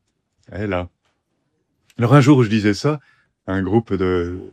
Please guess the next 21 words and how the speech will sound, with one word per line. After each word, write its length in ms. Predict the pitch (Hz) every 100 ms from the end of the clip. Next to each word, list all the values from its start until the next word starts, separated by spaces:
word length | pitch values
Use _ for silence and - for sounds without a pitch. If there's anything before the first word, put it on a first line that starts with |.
| _ - 98 98
c'était 180 | 87 104
des 160 | 98 92
jeunes, 300 | 82 110 104
des 80 |
jeunes 280 | 90 101 104
pros. 300 | - 110 120 - _ _ _
Il 60 | -
y 40 |
en 20 | 98
a 80 |
un 80 | 117
qui 120 | 113
m'a 120 | 95 101
dit, 160 | 117
c'était 260 | - 110 113
quoi 220 | - 135
son 240 | - 101
hérésie ? 440 | 117 120 120 110 113 _ _
<laughs> 580 | 127 - - - - -
Ah 260 | 107 117 98
non. 240 | 110 131